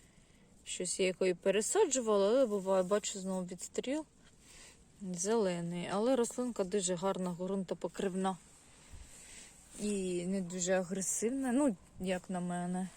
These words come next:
Ось Вероніка, мадам Мерсьє, починає, ось вона все позакладала. Це вона тільки починає квітувати.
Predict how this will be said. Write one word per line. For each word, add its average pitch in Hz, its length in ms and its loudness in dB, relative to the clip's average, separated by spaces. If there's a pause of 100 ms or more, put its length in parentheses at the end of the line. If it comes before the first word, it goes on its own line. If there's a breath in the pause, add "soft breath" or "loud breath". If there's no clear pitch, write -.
(720 loud breath)
Ось 190 220 -8
Вероніка, 190 680 0 (280 loud breath)
мадам 196 520 4
Мерсьє, 190 680 -2 (200)
починає, 214 840 4
ось 190 280 -2
вона 190 200 -4
все 190 240 -8
позакладала. 185 1000 -4
Це 214 140 -6
вона 226 260 -6 (840 loud breath)
тільки 208 240 -8
починає 185 680 -4
квітувати. 180 840 -4